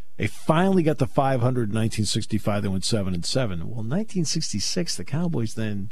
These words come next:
you know what, everything kinda started to come together for 'em. Don Meredith, Don Perkins, Bob Hayes. I mean, they, you know, they had some players.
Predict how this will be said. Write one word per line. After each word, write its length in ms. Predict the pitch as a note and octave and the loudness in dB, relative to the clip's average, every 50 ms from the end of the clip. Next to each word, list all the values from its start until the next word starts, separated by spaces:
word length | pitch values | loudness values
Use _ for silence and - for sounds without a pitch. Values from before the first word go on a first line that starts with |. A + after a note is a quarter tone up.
| - - | -6 -6
you 120 | - F#3 - | -6 -4 -2
know 320 | G3 G3 G3+ G3+ G3+ G3+ | -2 0 0 0 0 0
what, 240 | G#3 G#3 G#3 G3 F3+ | 2 2 2 2 2
everything 240 | D#3+ E3 F3 E3+ D3+ | 0 0 0 0 0
kinda 240 | - D#3 D3+ D3 C#3+ | 0 0 0 0 0
started 280 | - - G2 F3+ E3+ | 0 0 2 2 2
to 60 | - | 2
come 140 | - D#3+ E3+ | 0 0 2
together 320 | - E3 E3+ F3 F3 D#3+ B2+ | 2 2 2 4 4 2 0
for 280 | - - E2 D2 - | 0 -2 -4 -4 -4
'em. 80 | - - - - - - | -6 -6 -6 -6 -4 -4
Don 240 | - F#2+ F2+ E2+ E2 | -2 -2 -2 0 0
Meredith, 420 | F2 G2+ A#2 A#2 A2+ A2 A2 G#2 | 2 2 2 2 2 0 0 -2
Don 220 | - F#2+ F2+ D#2+ D#2+ | -2 -4 -4 -4 -2
Perkins, 540 | - A2 A#2+ B2+ - - A#2 A2+ A2+ A2+ - | 0 0 0 0 0 -2 -2 -2 -2 -4 -4
Bob 300 | - - E2+ - - - | -4 -4 -4 -4 -2 -2
Hayes. 540 | F#2+ A#2+ C3 B2 A#2+ A#2 A2+ G#2 G2+ - - | 0 2 2 2 2 2 0 0 -2 -2 -4
I 20 | A#2 | -4
mean, 200 | G2+ F#2+ F#2+ A2 | -4 -4 -4 -4
they, 140 | E3+ G#3 G#3 | -4 -4 -4
you 100 | E3+ - - | -6 -6 -6
know, 180 | - C#3+ C3+ - | -6 -6 -4 -2
they 80 | E3 | -2
had 100 | F3 E3 | -2 -2
some 80 | - A2 | -2 -2
players. 460 | - A#2+ C#3 G3+ G#3 - - - - | 0 0 0 0 -2 -2 -4 -4 -4